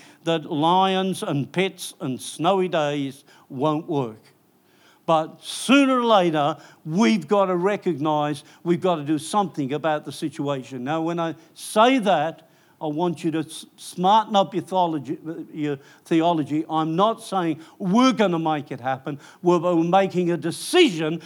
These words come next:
We're gonna cooperate with Christ making it happen within our life. Jeremiah had a wonderful comment about a king, a heathen king. And it says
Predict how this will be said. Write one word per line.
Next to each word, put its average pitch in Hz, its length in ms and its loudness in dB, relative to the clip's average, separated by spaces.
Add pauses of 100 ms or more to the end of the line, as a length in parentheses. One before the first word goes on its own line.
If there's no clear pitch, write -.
(140)
We're 196 120 4
gonna 185 260 2
cooperate 196 800 2
with 170 300 0
Christ - 640 4 (160)
making 165 420 2
it 151 160 -2
happen 135 460 -2 (220)
within 160 380 2
our 135 180 0
life. 127 720 -6 (2000)
Jeremiah 180 720 2
had 147 240 -4
a 170 60 0
wonderful 151 1080 -2
comment 147 500 -2
about 151 320 0
a 135 60 -6
king, 117 720 -4 (600)
a 147 80 -6
heathen 165 400 -2
king. 120 400 -10 (640)
And 185 140 2
it 175 140 0
says 175 600 -4